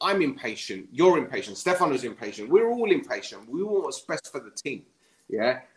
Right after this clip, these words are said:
And if it means bringing in the player on deadline day, it's, for me, it's not a good thing. But at the same time, if they come good, then we can't complain, yeah? So, εντάξει, we just need to be a little bit more patient,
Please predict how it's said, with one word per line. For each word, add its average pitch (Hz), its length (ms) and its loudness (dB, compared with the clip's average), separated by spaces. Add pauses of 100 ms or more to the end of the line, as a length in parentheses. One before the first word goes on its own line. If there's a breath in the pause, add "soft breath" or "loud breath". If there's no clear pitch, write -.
And 151 120 2
if 214 120 -2
it 185 100 0
means 185 220 4
bringing 170 340 4
in 147 100 2
the 143 60 0 (140)
player 147 380 4 (100)
on 120 320 -2
deadline 170 480 4
day, 185 380 2 (480)
it's, - 340 -20
for 185 120 6
me, 208 240 4
it's 151 140 -6
not 143 120 2
a - 20 -2
good 156 320 4
thing. 165 320 -2 (260)
But 147 140 0
at 156 60 -8
the - 40 -16
same 175 180 0
time, 156 200 -2
if 180 120 4
they 156 140 0
come 202 360 4
good, 151 280 6 (600)
then 175 420 -2
we 151 100 -4 (100)
can't 160 320 0
complain, 92 420 -6 (520)
yeah? 139 300 0 (840)
So, 151 600 2 (340)
εντάξει, 165 580 -2
we 151 120 -2
just 165 220 -10
need 160 180 -4
to - 100 -4
be 147 160 2
a 151 60 6
little 226 420 2
bit - 160 2
more 131 300 2
patient, 160 640 0